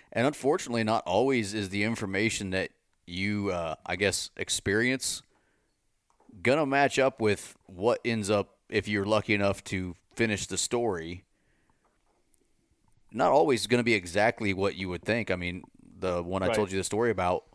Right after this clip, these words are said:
Speaker 1: I watched him run for four hundred plus yards across the cut bean field after I shot him. And it was exactly like you said. It looked like the, the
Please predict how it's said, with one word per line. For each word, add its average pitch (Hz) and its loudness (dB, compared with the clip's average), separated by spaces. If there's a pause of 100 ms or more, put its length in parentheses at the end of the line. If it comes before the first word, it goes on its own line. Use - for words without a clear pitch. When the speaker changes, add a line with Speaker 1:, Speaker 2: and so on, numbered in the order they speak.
(180)
Speaker 1:
I - 2
watched 120 2
him 98 -2
run 107 0
for 85 -6 (220)
four 117 0
hundred 117 -2
plus 110 2
yards 107 2
across 101 0
the 95 -8
cut 104 -2
bean 104 -4
field 92 -4
after 90 -2
I 85 -2
shot 107 0
him. 85 -6 (720)
And 101 2
it 98 0
was 98 -2
exactly 98 0
like 95 0
you 90 -8
said. 107 2
It 90 -4
looked 92 -4
like 98 0
the, 90 -6 (1040)
the 85 -4